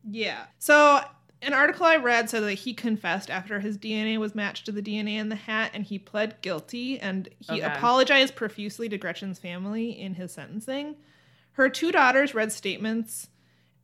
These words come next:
Speaker 1: at the trial that sounded a lot like what was heard in Unsolved Mystery. Well, not at the trial because he pled guilty, but at the sentencing.
Speaker 2: Mm-hmm.
Speaker 1: Um, one of her daughters said, "My mother could have helped you.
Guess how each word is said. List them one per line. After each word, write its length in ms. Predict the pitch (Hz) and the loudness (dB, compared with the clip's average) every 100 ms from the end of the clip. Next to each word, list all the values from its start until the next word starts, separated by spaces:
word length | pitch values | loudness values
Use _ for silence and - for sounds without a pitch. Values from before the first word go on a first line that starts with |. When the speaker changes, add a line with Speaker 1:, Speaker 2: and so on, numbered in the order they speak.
| _ | _
Speaker 1:
at 220 | 214 208 | 0 0
the 100 | 220 | -2
trial 680 | 208 - 180 185 214 226 226 - | -4 -2 0 2 0 0 -4 -8
that 240 | 202 - | -6 -6
sounded 380 | - 202 202 196 | -4 -2 -2 -2
a 100 | - | -4
lot 340 | 165 165 196 - | -4 -2 -2 -4
like 220 | 190 185 | -6 -6
what 280 | - 180 - | -8 -6 -6
was 160 | 190 - | -6 -6
heard 220 | 190 185 | -4 -4
in 80 | 180 | -6
Unsolved 320 | 180 170 170 | -8 -8 -8
Mystery. 180 | 175 226 | -6 2
Well, 80 | |
not 100 | 254 | 4
at 60 | 233 | 2
the 60 | - | 0
trial 240 | 180 151 | -8 -8
because 200 | 160 175 | -10 -16
he 80 | 160 | -16
pled 240 | - 147 | -16 -16
guilty, 220 | - - | -16 -12
but 100 | 170 | -8
at 100 | 147 156 | -8 -8
the 60 | |
sentencing. 540 | 160 143 185 208 202 202 202 | -12 -12 -10 -8 -8 -6 -6
Speaker 2:
Mm-hmm. 360 | 202 185 165 170 _ _ _ 240 | -4 -4 -4 -8 _ _ _ -2
Speaker 1:
Um, 320 | 214 202 202 | 0 2 2
one 120 | 233 | 2
of 180 | 269 285 | 2 0
her 100 | 285 | 0
daughters 360 | 226 208 208 202 | 2 2 2 0
said, 160 | 208 | -4
"My 120 | 196 190 | -2 -2
mother 300 | 202 240 311 | -2 0 -2
could 200 | - 220 | -2 -2
have 140 | 220 | -2
helped 340 | - 208 - - | -4 -6 -8 -18
you. 180 | - | -18